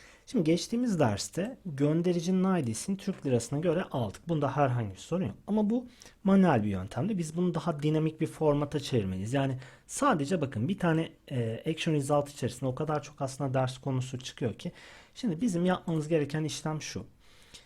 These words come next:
Şimdi burada para transferleri diye biz bir menü oluşturduk ya, işte T L transfer, dolar transfer falan diye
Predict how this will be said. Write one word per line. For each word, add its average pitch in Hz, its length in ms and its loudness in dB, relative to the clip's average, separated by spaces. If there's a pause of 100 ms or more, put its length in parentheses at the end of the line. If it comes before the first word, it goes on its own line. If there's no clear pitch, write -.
(280)
Şimdi 196 240 0
burada 202 480 -2
para 185 260 2
transferleri 170 640 0
diye 165 180 0
biz 160 140 -2
bir 165 60 0
menü 165 240 0
oluşturduk 165 560 -4
ya, 110 80 0
işte 131 200 -8
T 151 180 -2
L 147 140 0
transfer, 127 460 0
dolar 131 300 4
transfer 113 440 -4
falan 117 400 2
diye 90 160 -6